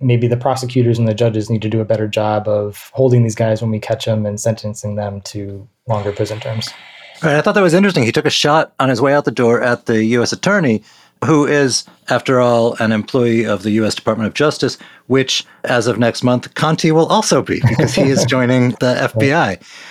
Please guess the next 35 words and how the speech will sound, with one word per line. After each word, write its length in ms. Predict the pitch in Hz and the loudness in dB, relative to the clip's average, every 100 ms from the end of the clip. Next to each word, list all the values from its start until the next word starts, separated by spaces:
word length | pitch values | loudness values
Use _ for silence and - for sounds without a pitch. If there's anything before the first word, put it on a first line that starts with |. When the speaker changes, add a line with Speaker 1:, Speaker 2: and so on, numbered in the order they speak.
| - - - - | -20 -20 -20 -2
Speaker 2:
Why 220 | 151 190 | 0 2
is 360 | 226 151 185 160 | 2 2 2 2
he, 440 | 170 160 151 147 | 2 4 4 4
uh, 140 | 139 131 | 4 2
leaving? 360 | 127 123 - - _ _ _ _ - - - - | 2 2 -2 -16 _ _ _ _ -20 -20 -20 0
Speaker 1:
Right, 220 | 143 147 | 4 6
yeah, 160 | 151 131 | 4 2
he 180 | 139 135 | 2 2
is 200 | 127 117 | 4 2
joining 400 | 135 143 156 156 | 2 2 2 4
the 120 | 135 | 4
F 140 | 139 | 2
B 160 | 147 135 | 2 2
I 240 | 123 127 | 4 2
for 220 | 127 127 | 2 2
a 60 | 123 | 2
job 440 | 120 127 127 127 123 | 2 2 0 0 -2
as, 540 | 123 123 120 117 117 - | 0 2 2 0 -6 -4
I 80 | 120 | -2
believe 420 | 110 123 143 143 | 0 2 2 2
it's 180 | 143 - | -2 0
the 140 | 123 | 2
assistant 680 | 120 - - 165 - 165 156 | 2 -2 -2 -2 0 -2 -2
director 680 | 139 131 143 - 151 147 147 | 0 2 0 0 2 4 2
of 680 | - 127 127 127 120 123 _ _ _ _ _ | 0 2 2 2 0 -4 _ _ _ _ _
the 100 | 123 | -4
Office 400 | 127 135 147 135 | 0 0 0 -2
of 400 | - 127 120 123 - | 0 2 2 -2 -8
Partner 420 | - 139 143 135 | -4 -2 0 -2
Engagement, 720 | 131 120 120 123 131 196 190 | 2 0 2 0 0 0 0
which, 400 | 143 127 123 - - _ - - - | 0 0 0 -8 -12 _ -20 -10 -4
uh, 80 | 135 | -4
that 260 | 131 127 | 0 0
office, 380 | 123 120 123 123 | 2 2 0 0
like, 200 | 120 113 | 0 -2